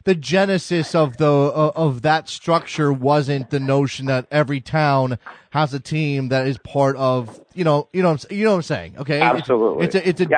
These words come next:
Speaker 1: di-,
Speaker 2: absolutely.
Speaker 1: it's a
Speaker 2: No,
Speaker 1: different
Speaker 2: no, I,
Speaker 1: starting
Speaker 2: I'm not, I'm
Speaker 1: point.
Speaker 2: not trying to play gotcha there. I'm, I'm just trying to be honest to say that, that development is incumbent in complex
Speaker 1: Yes.
Speaker 2: team sports, especially for, for these modern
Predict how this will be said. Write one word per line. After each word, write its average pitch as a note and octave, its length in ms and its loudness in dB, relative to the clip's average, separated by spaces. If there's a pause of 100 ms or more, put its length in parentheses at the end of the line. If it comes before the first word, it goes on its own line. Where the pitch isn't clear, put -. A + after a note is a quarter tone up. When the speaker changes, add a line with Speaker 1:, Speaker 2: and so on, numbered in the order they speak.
(100)
Speaker 1:
di-, C#3+ 60 -4
Speaker 2:
absolutely. A#2+ 300 0
Speaker 1:
it's - 0 -
a F#2+ 140 -2
Speaker 2:
No, - 60 2
Speaker 1:
different A2 200 0
Speaker 2:
no, A#2+ 60 0
I, C3 40 2
Speaker 1:
starting D#3 220 0
Speaker 2:
I'm A#2+ 60 -4
not, A2+ 80 -6
I'm G#2 60 -4
Speaker 1:
point. G#2 120 -6
Speaker 2:
not - 60 -20
trying G#2 180 -6
to G2 80 -8
play F#2+ 220 -4
gotcha F2+ 340 0
there. E2 200 -2
I'm, F#2+ 120 -2
I'm A2+ 140 -2
just A2+ 120 0
trying B2 140 0
to G#2 60 0
be G2+ 160 0
honest G2 340 -4
to G#2 160 -8
say G#2+ 160 2
that, G2 200 0 (340)
that A2 160 0
development A2+ 1120 -2 (560)
is B2 160 -2
incumbent A#2 760 2
in G2+ 200 -4
complex G#2 840 0 (640)
Speaker 1:
Yes. A2 140 -4
Speaker 2:
team A2 380 0
sports, - 440 0 (160)
especially C3 560 0
for, G2+ 400 2
for G#2 140 -2
these G2 260 -6
modern G#2+ 760 0